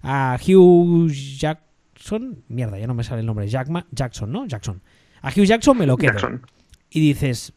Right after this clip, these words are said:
Speaker 1: "Mm, no lo entiendo muy bien". Pero luego, si te fijas,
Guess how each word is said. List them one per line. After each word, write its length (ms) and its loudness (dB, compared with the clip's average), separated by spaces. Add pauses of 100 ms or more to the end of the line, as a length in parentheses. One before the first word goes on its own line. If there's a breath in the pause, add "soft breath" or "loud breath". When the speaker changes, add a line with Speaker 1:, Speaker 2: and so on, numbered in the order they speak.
(120)
Speaker 1:
"Mm, 880 -10
no 160 -2
lo 80 -2
entiendo 280 -6
muy 120 -2
bien". 160 -6 (800 soft breath)
Pero 160 2
luego, 180 4
si 120 0
te 100 2
fijas, 420 0